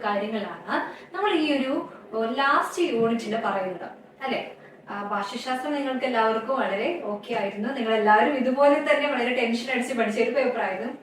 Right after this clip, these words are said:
പക്ഷേ എക്സാംസ് കഴിഞ്ഞ സമയത്ത് എല്ലാവരും വളരെ ഹാപ്പി ആയിട്ടിരുന്ന ഒരു പേപ്പർ കൂടിയായിരുന്നു ഭാഷാശാസ്ത്രം. ഇതിൽ നമ്മൾ പഠിക്കേണ്ടത് കുറച്ച്, ഏ, ഭാഷാശാസ്ത്രപരമായിട്ടുള്ള കുറച്ച്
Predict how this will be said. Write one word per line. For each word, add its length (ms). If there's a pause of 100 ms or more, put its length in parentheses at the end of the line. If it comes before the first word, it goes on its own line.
(200)
പക്ഷേ 260
എക്സാംസ് 420
കഴിഞ്ഞ 280
സമയത്ത് 420 (380)
എല്ലാവരും 340
വളരെ 360
ഹാപ്പി 380
ആയിട്ടിരുന്ന 640 (260)
ഒരു 100
പേപ്പർ 340
കൂടിയായിരുന്നു 580
ഭാഷാശാസ്ത്രം. 680 (380)
ഇതിൽ 280
നമ്മൾ 160
പഠിക്കേണ്ടത് 760 (400)
കുറച്ച്, 280
ഏ, 380
ഭാഷാശാസ്ത്രപരമായിട്ടുള്ള 1160
കുറച്ച് 280